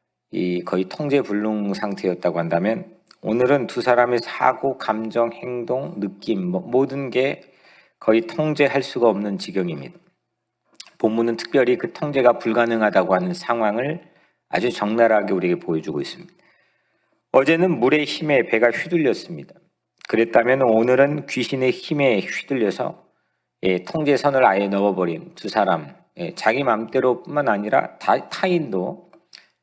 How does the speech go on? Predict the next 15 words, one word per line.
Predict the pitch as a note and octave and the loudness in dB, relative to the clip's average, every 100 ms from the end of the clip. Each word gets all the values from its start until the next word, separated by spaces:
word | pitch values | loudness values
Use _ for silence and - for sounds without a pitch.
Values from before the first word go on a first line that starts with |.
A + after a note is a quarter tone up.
| _ | _
예, | F#2+ F#2 F2+ | 0 0 0
그 | - A2+ | 0 0
두 | - | 0
사람을 | A2 G#2 G2+ G#2+ A2 | 0 2 2 -2 -6
통제할 | E3 D#3 C3+ A#2 | -8 0 2 0
수가 | - F#2+ G2+ | -2 -4 -2
없는, | F#2 G2+ C#3+ F#3 _ _ _ _ _ _ - | -2 -4 -6 -10 _ _ _ _ _ _ -2
예, | F#2 | -2
그런 | F2+ - A#2 A#2 A2+ G#2+ G2+ - | 0 2 2 2 -2 -4 -6 -8
상황을 | - C3 A#2+ A2 F#2+ | -6 0 0 0 -2
보여줍니다. | F#2+ E2+ D#2 C#2+ - _ _ _ _ _ _ _ - - _ _ _ _ _ _ _ _ _ | -4 -4 -6 -14 -16 _ _ _ _ _ _ _ -20 -20 _ _ _ _ _ _ _ _ _
어제는 | - C3+ E3+ F3+ G3 | 0 4 4 2 0
풍랑을 | G3 G#3 G3 F#3+ F3 E3 | -2 2 4 4 2 0
순종하게 | - G3+ F#3+ F#3 D#3+ C#3 A#2+ | -2 -2 2 4 4 2 2
한 | - A#2 G2+ D#2+ D2 | 0 -2 -2 -8 -12